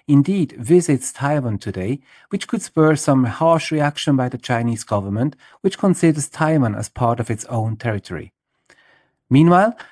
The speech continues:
Ukraine laid out plans to cautiously ramp up grain exports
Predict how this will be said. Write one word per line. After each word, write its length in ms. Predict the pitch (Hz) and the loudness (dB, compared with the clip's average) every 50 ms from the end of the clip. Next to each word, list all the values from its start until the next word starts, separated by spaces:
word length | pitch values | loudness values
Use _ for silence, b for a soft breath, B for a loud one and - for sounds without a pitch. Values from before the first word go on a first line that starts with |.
| B B | B B
Ukraine 540 | - 151 147 - 160 156 156 180 196 202 - - | 0 0 2 4 4 4 4 4 2 0 -2 -2
laid 320 | 143 143 151 170 185 175 | 0 2 2 2 2 2
out 220 | 135 127 - _ | 0 0 -2 _
plans 420 | - 135 135 131 127 147 175 - - | -6 -2 0 0 0 0 -2 -4 -4
to 140 | - 127 - | -4 -6 -4
cautiously 640 | - - 170 190 190 180 - 170 - - 139 127 123 | -2 0 0 0 0 0 -4 -8 -8 -4 -4 -4 -4
ramp 400 | - 131 131 131 143 156 151 - | -2 -2 0 0 0 0 -2 -2
up 240 | 123 127 123 - - | -4 -4 -4 -6 -6
grain 320 | - 117 117 123 135 143 | -2 0 2 4 4 2
exports 540 | 147 151 - - - 190 190 190 - - | 2 0 -2 -6 -4 -4 -4 -4 -6 -12